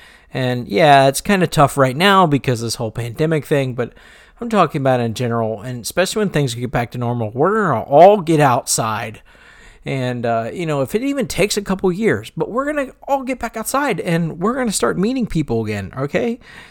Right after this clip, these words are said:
Whatever part of your new life it is, you're gonna meet people.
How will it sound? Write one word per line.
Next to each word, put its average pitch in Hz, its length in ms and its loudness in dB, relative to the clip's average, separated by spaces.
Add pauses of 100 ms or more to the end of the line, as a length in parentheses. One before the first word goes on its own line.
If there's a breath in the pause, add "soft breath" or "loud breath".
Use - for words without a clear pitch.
(520 loud breath)
Whatever 247 500 2
part 226 320 2
of 202 120 4
your 202 120 2
new 180 220 4
life 190 300 8
it 170 100 4
is, 180 260 4
you're 190 80 0
gonna 247 140 0
meet 175 260 -2
people. - 400 -4